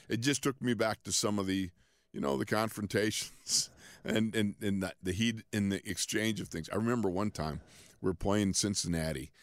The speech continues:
and, uh, we had a wall call, and, um, Emmanuel King was a two hundred fifty pound outside linebacker. And, and the call would put, you know what it's like with the wall. Uh,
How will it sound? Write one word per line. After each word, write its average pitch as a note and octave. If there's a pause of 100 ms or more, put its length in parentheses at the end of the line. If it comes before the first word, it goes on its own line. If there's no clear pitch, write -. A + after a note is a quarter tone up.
(280)
and, F2+
uh, E2+
we F#2
had G2
a D#2+
wall F2+
call, C2+ (200)
and, E2+
um, D#2+
Emmanuel G#2+
King G2+
was D#2+
a D2+
two A#2+
hundred G2+
fifty -
pound F#2+
outside F2+
linebacker. D#2+ (560)
And, F#2+ (120)
and F#2+ (460)
the G#2
call D3+
would B2
put, A#2
you A#2
know C3
what A2
it's -
like F2
with E2+
the E2
wall. D2 (460)
Uh, G2+